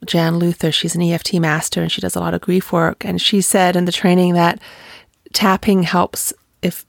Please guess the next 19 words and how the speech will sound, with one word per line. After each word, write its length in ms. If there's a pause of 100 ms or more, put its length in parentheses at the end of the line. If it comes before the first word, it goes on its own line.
(140)
if, 120
if 180
the 80
grieving 400
takes 320
three 220
years, 300
tapping 500
helps 320
it 120
become 320
three 320
months. 540 (520)
So 140
it 60
doesn't 240
stop 400
the 80
process, 760